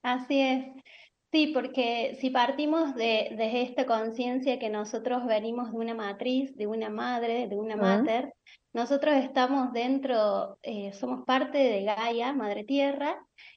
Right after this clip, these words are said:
Speaker 1: y somos parte de la divinidad de la fuente. Entonces, entre la unión de la madre y el sol, que es el patrón, estamos nosotros que somos hijos e hijas.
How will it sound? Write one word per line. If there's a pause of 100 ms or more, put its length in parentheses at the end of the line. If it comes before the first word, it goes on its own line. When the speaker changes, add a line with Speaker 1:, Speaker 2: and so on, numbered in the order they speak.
(120)
Speaker 1:
y
somos
parte (360)
de
la
divinidad
de
la
fuente.
Entonces,
entre
la
unión
de
la
madre (320)
y
el
sol,
que
es
el
patrón, (260)
estamos
nosotros
que
somos
hijos
e
hijas.